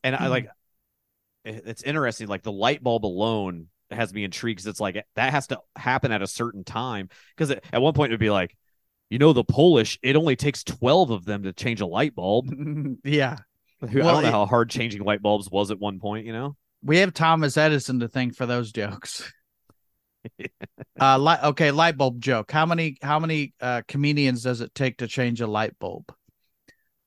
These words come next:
Speaker 2: Uh, I don't remember the joke off. It's like, uh, three, one to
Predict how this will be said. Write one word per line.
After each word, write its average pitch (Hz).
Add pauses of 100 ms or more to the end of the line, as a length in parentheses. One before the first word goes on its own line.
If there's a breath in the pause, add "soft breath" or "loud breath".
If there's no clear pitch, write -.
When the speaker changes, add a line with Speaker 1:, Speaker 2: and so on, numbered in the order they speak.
Speaker 2:
Uh, 104 (1200)
I 123
don't 131
remember 127
the 117
joke 120
off. 117
It's 131
like, 139
uh, 117
three, 147 (540)
one 160
to 139